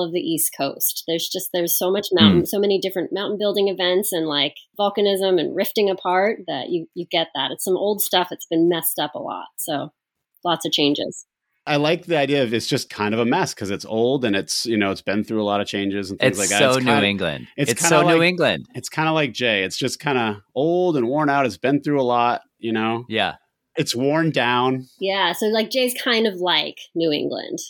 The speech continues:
Speaker 1: He's, like,
Speaker 3: A
Speaker 1: New
Speaker 3: little bit.
Speaker 1: Hampshire, sort of, like, made.
Speaker 2: I mean, I've heard that there's an opening for a, for a new old man of the mountain.
Speaker 3: Yeah.
Speaker 2: You know, so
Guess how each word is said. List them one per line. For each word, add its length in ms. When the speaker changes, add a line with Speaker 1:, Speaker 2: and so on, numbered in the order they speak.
Speaker 1:
He's, 180
like, 300
Speaker 3:
A 80
Speaker 1:
New 80
Speaker 3:
little 260
bit. 120
Speaker 1:
Hampshire, 340
sort 240
of, 100
like, 240
made. 640
Speaker 2:
I 120
mean, 180
I've 180
heard 260
that 160
there's 340
an 100
opening 520
for 200
a, 200
for 180
a 100
new 340
old 360
man 260
of 140
the 80
mountain. 640
Speaker 3:
Yeah. 340
Speaker 2:
You 100
know, 300
so 200